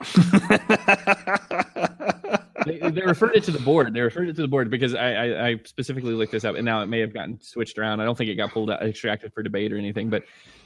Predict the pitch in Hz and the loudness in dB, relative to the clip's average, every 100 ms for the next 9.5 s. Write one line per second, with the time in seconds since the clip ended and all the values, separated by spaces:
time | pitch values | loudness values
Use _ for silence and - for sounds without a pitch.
0 | - 117 104 101 95 _ _ _ _ 127 | 0 2 2 0 -6 _ _ _ _ -6
1 | 107 104 113 113 117 107 113 104 104 107 | -4 -4 -4 0 0 0 -2 0 -2 -6
2 | 120 - 120 117 120 117 120 113 104 110 | -10 -8 -4 -2 0 0 0 0 0 -2
3 | 107 104 104 92 90 - _ - 120 117 | -2 -4 -4 -4 -8 -14 _ -2 0 0
4 | 110 113 110 107 107 123 107 110 127 - | -2 -4 -4 -6 -6 -4 0 0 -2 -4
5 | 117 110 - _ _ - 120 143 139 - | -4 -6 -8 _ _ -8 2 2 2 -6
6 | _ _ 113 117 120 113 - - _ _ | _ _ -6 -2 -2 -4 -8 -20 _ _
7 | _ 113 113 110 107 - _ - 139 160 | _ -8 -4 -4 -6 -12 _ -4 0 4
8 | 131 131 - - 117 131 143 156 127 - | 4 2 0 -6 -6 -4 -2 -2 -2 -6
9 | 127 113 117 117 | -6 -4 -4 -6